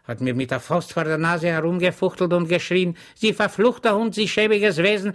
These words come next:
Sie unglückliches Mistvieh, du Sozialistenbengel, du!“ Ich schau allen aufrichtig in die Augen, zwinker nicht mal und schweig, die Hand an der Mütze und die linke an der Hosennaht. Sie laufen um mich herum wie Hunde, bellen mich an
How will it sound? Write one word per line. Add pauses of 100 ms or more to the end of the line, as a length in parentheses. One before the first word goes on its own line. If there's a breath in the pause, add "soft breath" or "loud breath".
(140 loud breath)
Sie
unglückliches
Mistvieh,
du
Sozialistenbengel,
du!“ (920 soft breath)
Ich
schau
allen
aufrichtig
in
die
Augen,
zwinker
nicht
mal
und
schweig,
die
Hand
an
der
Mütze
und
die
linke
an
der
Hosennaht.
Sie
laufen
um
mich
herum
wie
Hunde,
bellen
mich
an